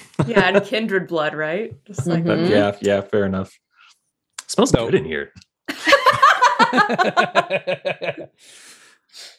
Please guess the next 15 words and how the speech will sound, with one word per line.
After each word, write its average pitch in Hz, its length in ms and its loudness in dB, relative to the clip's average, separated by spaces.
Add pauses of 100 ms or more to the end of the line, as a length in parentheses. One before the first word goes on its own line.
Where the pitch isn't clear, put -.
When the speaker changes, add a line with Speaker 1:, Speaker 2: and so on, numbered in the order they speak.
(100)
Speaker 4:
So, 139 300 4 (760)
Everett, 127 560 0 (560)
you 151 240 2
are 202 140 4
in 127 420 0 (640)
a 117 80 6
dark 117 340 4
circumstance. - 720 -6
You 113 60 -2
were 113 80 0
ready 123 340 0
to 165 140 -4
do 127 220 -2
your 139 180 -4
investigation. 123 960 -2